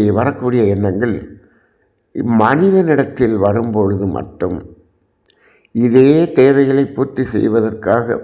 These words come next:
தோன்றிய எண்ணங்கள் என்ன ஆகியது? அதை எப்படி விதவிதமாக பூர்த்தி செய்து கொள்வது, எப்படி சௌகரியமாக பூர்த்தி செய்து கொள்வது, எப்படி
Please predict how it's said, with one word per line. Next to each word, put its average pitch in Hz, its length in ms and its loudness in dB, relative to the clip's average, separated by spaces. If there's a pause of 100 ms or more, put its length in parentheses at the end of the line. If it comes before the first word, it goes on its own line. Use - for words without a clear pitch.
(500)
தோன்றிய 117 480 2
எண்ணங்கள் 87 520 -4 (1000)
என்ன 101 220 -2
ஆகியது? 90 460 -2 (760)
அதை 101 200 2 (140)
எப்படி 117 380 -2
விதவிதமாக 110 840 -2
பூர்த்தி 104 300 -8
செய்து 82 320 -8
கொள்வது, - 380 -10 (180)
எப்படி 143 300 -4
சௌகரியமாக 113 1200 0
பூர்த்தி - 400 -10
செய்து - 300 -10
கொள்வது, - 420 -10 (200)
எப்படி 139 300 -4